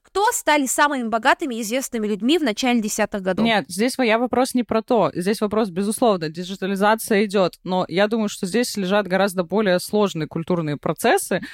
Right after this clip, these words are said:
Speaker 2: когда мы говорим о том, что какие-то интересы перестают быть там, э, менее
Speaker 1: Так я ж
Speaker 2: доступные и
Speaker 1: тебе,
Speaker 2: так далее.
Speaker 1: подожди, так я ж тебе не говорю, что то, что ты рассказала про комьюнити, это неправильно. Нет, конечно, но интернет стал развиваться с бешеной скоростью в конце нулевых.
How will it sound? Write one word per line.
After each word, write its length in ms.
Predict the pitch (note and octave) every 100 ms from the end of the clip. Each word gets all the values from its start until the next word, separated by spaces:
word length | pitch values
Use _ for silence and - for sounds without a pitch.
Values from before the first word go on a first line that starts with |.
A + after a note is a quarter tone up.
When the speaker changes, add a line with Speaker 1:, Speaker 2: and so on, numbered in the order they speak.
| -
Speaker 2:
когда 240 | G3 G3
мы 120 | B3 G3+
говорим 380 | F#3 G3 C#4+
о 60 | G3+
том, 140 | G3
что 180 | G#3+ -
какие-то 380 | F3 - G#3+ G3+
интересы 680 | F#3 - G#3 G#3+ - D3 - -
перестают 640 | F3+ E3+ - E3+ G3+ G#3
быть 400 | D3+ E3+ F#3 - -
там, 320 | D3 C#3 -
э, 200 | - C#3
менее 320 | E3+ F3+ E3
Speaker 1:
Так 360 | D#3 - C4+ A3+
я 140 | F4
ж 60 | E4
Speaker 2:
доступные 60 |
и 40 | F#4+
Speaker 1:
тебе, 80 |
Speaker 2:
так 100 | E4+
далее. 160 | E4 D4
Speaker 1:
подожди, 260 | - D4 - _ _ _
так 140 | A#3 B3
я 100 | D#4+
ж 60 |
тебе 160 | - F4
не 100 | F#4
говорю, 260 | C#4+ D#4+ A4
что 200 | - E4+
то, 160 | E4
что 120 | -
ты 160 | B3+ C4+
рассказала 520 | B3+ - A#3+ C#4 A4
про 160 | A4+ -
комьюнити, 480 | C#4+ C#4 D4 B3+ A3+
это 160 | -
неправильно. 380 | A#3 C4+ B3 F#3
Нет, 200 | G#3+ F4
конечно, 420 | D4+ A#3+ G#3 F#3+
но 280 | G3+ C4 F3+ - -
интернет 420 | B3+ D4+ C#4+ F4+
стал 200 | - C4+
развиваться 440 | B3 A#3+ A#3 -
с 60 | G#3
бешеной 340 | A3+ - G#3+
скоростью 460 | - A#3 G#3 - F#3+
в 40 |
конце 300 | - G3+ A3
нулевых. 420 | G#3 G3 F3+ F3